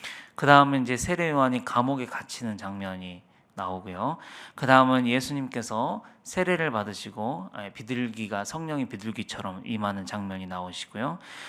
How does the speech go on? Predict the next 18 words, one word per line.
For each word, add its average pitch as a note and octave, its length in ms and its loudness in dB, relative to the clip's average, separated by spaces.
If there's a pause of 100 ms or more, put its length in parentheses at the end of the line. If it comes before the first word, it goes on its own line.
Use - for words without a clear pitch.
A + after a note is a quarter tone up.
(200)
그 C3+ 160 0
다음에는 B2 800 6
예수님의 A#2 520 -2
족보가 A2 800 -4 (360)
나오고 G2+ 640 2
있습니다. F#2+ 520 -10 (580)
여러분, C3 180 6
여기에는, C#3+ 720 4 (380)
어, G2+ 840 -4 (500)
다 - 440 0
다른 D3+ 340 -2
이야기가 B2+ 400 0
아니라요. F#2+ 580 -6 (540)
어, G2 520 -10
이 D3+ 160 -2
본문을 E3 880 0
작성한 A#2+ 640 0
누가복음이니까 G#2 760 -2